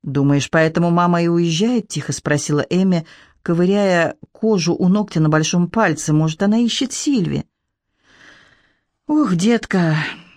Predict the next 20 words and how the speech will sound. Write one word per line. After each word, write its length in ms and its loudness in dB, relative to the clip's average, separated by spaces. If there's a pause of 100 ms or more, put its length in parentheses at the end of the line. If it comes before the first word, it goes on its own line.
(380)
Бабушка 460 0
Шарлотта 460 0
подошла 460 0
к 140 -6
Эми 240 4
сзади 760 0 (140)
и 100 -2
обняла 580 2
ее, 340 0 (420)
но 140 0
та 160 0
лишь 180 0
напряглась 640 0
и 60 2
выпрямила 420 2
спину. 600 0 (560)
«Записка 540 0
еще 300 0
у 60 2
тебя?» 400 0